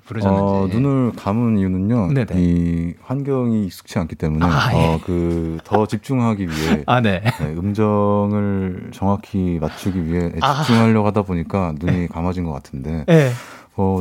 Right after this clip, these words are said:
Speaker 2: 눈을 감고 부르는 게 막 그렇게 좋다고, 어, 안 하시는 분들도 계시더라고요.
Speaker 1: 아, 그래요?
Speaker 2: 네. 양희은
Speaker 1: 네.
Speaker 2: 선배님께서
Speaker 1: 어, 네.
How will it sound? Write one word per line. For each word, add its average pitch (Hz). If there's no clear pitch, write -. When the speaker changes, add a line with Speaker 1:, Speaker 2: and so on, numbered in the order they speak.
Speaker 2:
눈을 120
감고 104
부르는 117
게 104
막 92
그렇게 110
좋다고, 120
어, 98
안 90
하시는 120
분들도 107
계시더라고요. 101
Speaker 1:
아, 127
그래요? 156
Speaker 2:
네. 85
양희은 127
Speaker 1:
네. 139
Speaker 2:
선배님께서 107
Speaker 1:
어, 156
네. 95